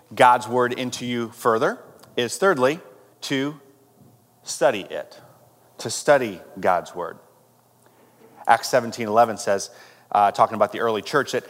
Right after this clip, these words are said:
they received the message with great eagerness. And so the seed's on fertile soil. But then they examined the scriptures every day. They studied them. And so we see,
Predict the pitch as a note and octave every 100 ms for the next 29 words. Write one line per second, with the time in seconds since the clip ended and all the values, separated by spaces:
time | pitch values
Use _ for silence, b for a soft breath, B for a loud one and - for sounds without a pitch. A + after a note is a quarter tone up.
0 | B D3 D3+ D3 - - F#3 A3+ A#3 C#3+
1 | A#2+ G#2 - A2+ G#2 A2+ - D#3 G3+ C#3+
2 | F3 A#2+ E2+ - - - - _ _ b
3 | - A#2 C#3 A#2+ A#2 - F#3+ G3+ C#3 A2+
4 | D3+ B2 - D#3+ B2+ E2+ - - _ _
5 | _ b b b b b _ G2 A2+ E3+
6 | D#3+ A#2 A2+ A2 A2 G2+ F#2 G2 A2 B2+
7 | A2+ E2 D#2 - _ _ _ _ A#2 A#2
8 | - D#2+ - F#2+ F2 - - _ _ _
9 | _ _ _ G2+ F2 F#2 E2+ D#2+ - _
10 | _ _ _ _ - - - G2+ F2 -
11 | - _ _ _ _ _ _ - B B
12 | B - C#3 F3 D#3+ E3+ - B3+ A3 F#3